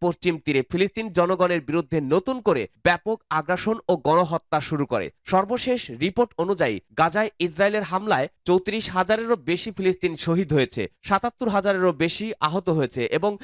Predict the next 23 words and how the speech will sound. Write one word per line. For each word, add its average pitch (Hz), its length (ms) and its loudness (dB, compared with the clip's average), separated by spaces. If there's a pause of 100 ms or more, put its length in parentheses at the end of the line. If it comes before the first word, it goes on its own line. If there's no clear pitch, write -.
(140)
দশ 185 140 4 (100)
হাজারেরও 165 460 -2
বেশি 165 220 -4 (200)
নিখোঁজ 160 340 -4 (100)
রয়েছে। 120 300 0 (320)
ইসরায়েল 214 340 0 (140)
উনিশশো 233 340 0
সতেরো 240 360 2
সালে 160 200 0 (220)
ব্রিটিশ 202 320 0 (140)
ঔপনিবেশিক 190 680 2 (100)
শক্তির 196 340 -2 (100)
পরিকল্পনা 175 580 2 (160)
অনুযায়ী 175 300 2 (180)
বিভিন্ন 202 280 0 (220)
দেশ 175 120 2 (120)
থেকে 196 220 -2 (220)
ইহুদিদের 190 460 0 (200)
অভিবাসনের 170 600 0
মাধ্যমে, 165 360 0 (260)
যাদের 156 240 2 (140)
বেশিরভাগ 214 440 0 (200)
ইউরোপীয়, 202 420 2